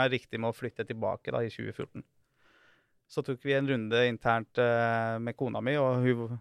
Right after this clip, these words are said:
da hadde hun akkurat fått seg ny jobb i Oslo. Så da var, da var det sånn at nei,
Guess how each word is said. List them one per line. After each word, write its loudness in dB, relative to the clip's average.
da 10
hadde 2
hun 2
akkurat 0
fått -6
seg 2
ny 0
jobb 0
i 0
Oslo. 0
Så -8
da 6
var, 4
da 4
var 4
det -2
sånn -4
at -4
nei, 2